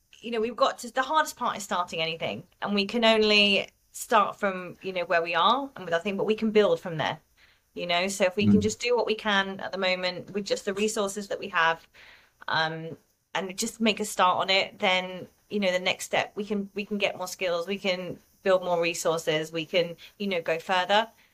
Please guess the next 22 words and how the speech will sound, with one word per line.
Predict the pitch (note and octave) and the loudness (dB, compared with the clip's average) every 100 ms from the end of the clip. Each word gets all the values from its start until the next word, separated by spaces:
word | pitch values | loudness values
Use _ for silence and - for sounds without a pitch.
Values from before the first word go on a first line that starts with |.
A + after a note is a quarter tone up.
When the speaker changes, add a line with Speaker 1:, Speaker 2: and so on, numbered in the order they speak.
| _ - | _ -8
Speaker 1:
but | - | -4
we | G#3+ | -4
just | A3+ | -6
have | A3 | -10
to | - | -10
start, | - G3 D#3+ - - _ _ - | -2 2 4 2 -4 _ _ -16
I | |
think. | - D3+ D3 | -10 -8 -6
And | F#3 | -4
that | E3+ | -4
just | F3 G#3+ | -4 -4
always | F#3+ F#3+ | -4 -4
reminds | F#3 E3 E3+ - | -2 0 -2 -4
me | E3+ E3 | -4 0
that, | E3+ E3 - - _ _ _ _ - | 2 2 -2 -20 _ _ _ _ -6
you | G#3 | -2
know, | F#3 | 2
what | G#3+ - | 4 2
can | - A3+ G#3 - | 0 -4 -4 -2
it, | E3+ - - | -2 -4 -10
you | A3 A3+ | -4 0
know, | F3+ C3 | 0 -2